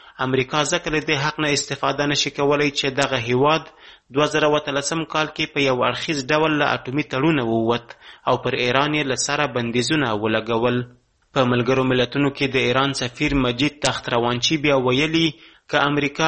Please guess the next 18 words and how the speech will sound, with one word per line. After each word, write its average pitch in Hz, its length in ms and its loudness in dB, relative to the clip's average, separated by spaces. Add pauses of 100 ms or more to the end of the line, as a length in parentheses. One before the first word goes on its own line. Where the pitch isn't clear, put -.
(140)
او 151 140 0
امنیت 143 440 0
شورا 147 320 0
پر 143 160 -4
ایران 135 440 0
بندیزونه 127 540 2
ولګوي، 156 600 2 (400)
نو 139 140 2
دوی 156 220 2
ورته 156 320 2
نامحدوده 139 720 0
ځوابونه 123 560 0
لري، 113 360 0 (360)
چې 127 180 -4
په 123 60 -4
خبره 147 420 0
یې 160 200 2 (420)
مسؤلیت 147 460 0